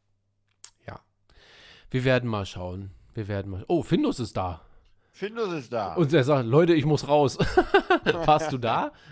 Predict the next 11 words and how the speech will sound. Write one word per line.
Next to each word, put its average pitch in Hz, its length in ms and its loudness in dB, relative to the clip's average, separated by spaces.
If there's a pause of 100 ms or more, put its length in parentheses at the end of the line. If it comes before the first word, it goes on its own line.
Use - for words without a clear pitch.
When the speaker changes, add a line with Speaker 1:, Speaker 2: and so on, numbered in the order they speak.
Speaker 1:
War 127 260 0
Findus 240 420 -4
da? 247 380 -4 (920)
Stehe 127 280 -4
Speaker 2:
Ja, 120 40 -4
Speaker 1:
morgen 120 220 -2
mal 120 80 -4
Speaker 2:
irgendwann. 113 140 -6
Speaker 1:
wieder 113 120 -4
früh - 200 -10
auf. 101 240 -8